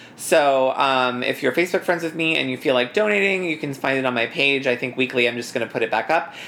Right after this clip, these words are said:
And even if we're not Facebook friends, and you're welcome to be my Facebook friend, I'm happy to be Facebook friends with any of you.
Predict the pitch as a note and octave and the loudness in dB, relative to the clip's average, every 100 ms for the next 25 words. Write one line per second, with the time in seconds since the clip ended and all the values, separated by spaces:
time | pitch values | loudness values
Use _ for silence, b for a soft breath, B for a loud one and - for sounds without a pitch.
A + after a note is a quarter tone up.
0 | B C3 C#3 C#3+ D#3 D#3+ D#3+ F3 E4+ C4+ | B 0 0 0 -2 -2 0 2 2 0
1 | E3+ D#3 C#3+ B2 A#2 E3 C#3+ B2+ C3 C3 | 0 -2 0 0 0 -2 0 2 2 0
2 | B2+ B2+ D3+ C3 A#2 - A2+ A2+ A2 B2 | -6 -6 -4 -2 -2 -4 -6 -4 -2 -4
3 | B2 G2+ A#2+ A#2 A2+ C#3 B2 A2+ - - | -4 -6 -6 -6 -8 -8 -8 -8 -8 -4
4 | D3 D3+ A#2+ G#2+ G2+ B2 | -2 0 -2 0 0 0